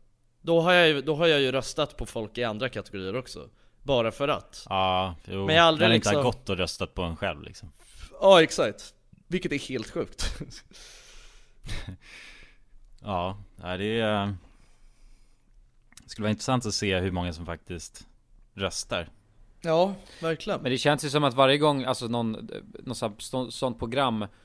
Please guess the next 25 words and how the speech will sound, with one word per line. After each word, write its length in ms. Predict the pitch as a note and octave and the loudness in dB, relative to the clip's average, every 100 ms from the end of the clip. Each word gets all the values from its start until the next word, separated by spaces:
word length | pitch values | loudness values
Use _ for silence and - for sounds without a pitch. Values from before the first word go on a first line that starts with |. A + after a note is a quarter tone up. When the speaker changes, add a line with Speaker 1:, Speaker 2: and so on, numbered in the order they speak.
| _ | _
Speaker 3:
har 220 | C#3+ B2 | 2 2
röstning 460 | A#2+ A#2 - D3 B2+ | 2 0 -2 -4 -2
och 80 | |
grejer 200 | A2+ G#2+ G2 | 0 0 0
och 60 | |
så 80 | G#2+ | -2
vill 120 | A2+ | -2
de 80 | A2+ | 0
inte 160 | A2 A2 | -2 -2
lägga 220 | A2 B2 | -2 -2
ut 140 | A2 | -4
resultatet. 840 | G#2+ - G2+ C#3+ G#2+ - - - - _ _ _ _ _ - - | -8 -8 -2 0 0 -6 -10 -12 -20 _ _ _ _ _ -14 -6
Alltså 180 | A2+ A2 | -6 -4
va-, 140 | A#2+ | -2
varför 280 | B2+ A#2+ A2 | 0 0 -2
skulle 140 | - | -8
man 100 | A#2 | -6
inte 160 | G#2+ B2 | -6 -4
vilja 140 | A#2+ | -4
lägga 160 | A2 G#2+ | -2 -4
ut 100 | F#2+ | -6
resultatet? 600 | G2 A2 A2 - - - _ - - _ _ _ _ _ _ _ - _ _ _ - | -10 -8 -8 -10 -14 -20 _ -20 -20 _ _ _ _ _ _ _ -20 _ _ _ -12
Speaker 2:
Mm. 120 | - | -4
Speaker 3:
Egentligen. 360 | B2+ F#2 F2+ E2 - _ _ - _ _ _ _ _ _ _ _ - - | -2 -2 -6 -12 -18 _ _ -20 _ _ _ _ _ _ _ _ -20 -20
Speaker 2:
Jo. 380 | - D2+ C#2+ E2+ | -16 -14 -12 -14